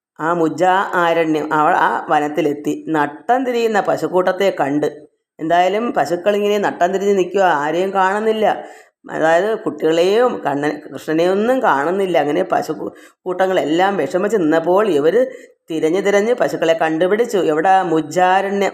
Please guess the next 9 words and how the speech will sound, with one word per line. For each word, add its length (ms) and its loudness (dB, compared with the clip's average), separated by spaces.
ആരണ്യം, 560 0
ആ 260 2
വനത്തിൽ. 600 0
അപ്പോൾ 440 2
അവിടെ 260 2
വേഗം, 800 2
ഏ, 200 -2
തെളിച്ചു 380 -2
കൊണ്ടുവരുന്നതിനായി 1200 2